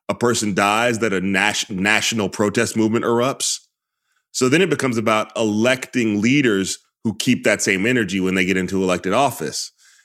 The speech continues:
And in that sense, we don't have enough of those leaders right now. So I think that if, like, so that's, that's where it all falls apart. You know, when,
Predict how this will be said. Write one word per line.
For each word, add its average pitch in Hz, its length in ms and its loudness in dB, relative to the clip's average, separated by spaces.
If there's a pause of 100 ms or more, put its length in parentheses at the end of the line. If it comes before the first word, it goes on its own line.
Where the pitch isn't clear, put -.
(140)
And 98 120 2
in 104 80 4
that 131 220 2
sense, - 520 -4 (320)
we 117 120 2
don't 135 180 2
have 131 220 0
enough 110 220 0
of 95 60 -8
those 95 180 0
leaders 117 280 0
right 71 180 -6
now. 67 240 -14 (1120)
So 110 140 0
I 107 80 4
think 127 220 -2
that 117 120 2
if, 104 180 0
like, 107 280 -2
so 113 220 0
that's, 127 280 0
that's 127 260 0
where 120 100 0
it 107 60 2
all 104 120 2
falls 104 300 -2
apart. 101 360 -2
You 107 100 -4
know, 87 180 -2
when, 92 220 -2